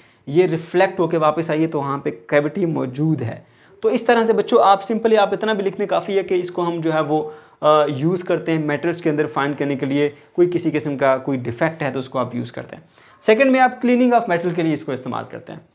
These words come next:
Cleaning of metal में आप क्या करते हैं बच्चों, एक टैंक होता है, उसमें हमने वाटर ऐड किया होता है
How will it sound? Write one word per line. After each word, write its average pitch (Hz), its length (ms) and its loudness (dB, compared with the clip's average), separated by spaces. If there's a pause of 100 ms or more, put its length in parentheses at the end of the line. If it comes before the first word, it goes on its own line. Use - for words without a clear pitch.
(400)
Cleaning 240 280 6
of 233 120 0
metal 214 200 2
में 214 100 2
आप 208 100 -2
क्या 202 140 2
करते 180 220 -2
हैं 175 80 0
बच्चों, 165 200 -4 (880)
एक 127 180 -10
टैंक 135 260 -6
होता 143 240 -6
है, 123 140 -10 (340)
उसमें 139 280 -6
हमने 131 240 0
वाटर 127 340 0
ऐड 147 280 2
किया 143 120 -6
होता 127 240 -8
है 123 200 -18